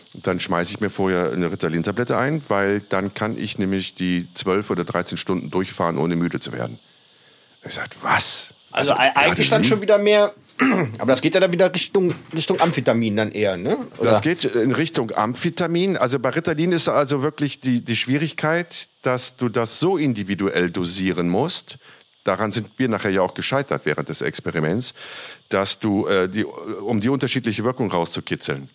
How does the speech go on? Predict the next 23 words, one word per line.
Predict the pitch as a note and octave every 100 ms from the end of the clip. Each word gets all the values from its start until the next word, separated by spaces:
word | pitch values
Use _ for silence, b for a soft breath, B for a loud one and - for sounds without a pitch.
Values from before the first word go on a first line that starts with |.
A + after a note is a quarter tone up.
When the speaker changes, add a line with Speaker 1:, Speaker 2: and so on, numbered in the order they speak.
| -
Speaker 1:
ne? | - A2+
Also | B2 G2
du | F#2+
kannst | - A#2 A2 -
damit | G#2+ G#2+
ein |
bisschen | G2 F#2
runterfahren, | F#2+ C#3+ D3+ - C#3 C3
dann | G2+
brauchst | F#2+ G2 -
du | F#2 - - - -
so | F#2 A2+
und | B2+
so |
viel | B2 C3
Milligramm, | C3 B2+ A#2+ B2+ B2+
du | A2+
kannst | A2+ A2+ -
dich | G#2+
damit | G#2 G#2
ein | G#2
klein | F#2+ F#2+ F#2+
bisschen, | F2 F#2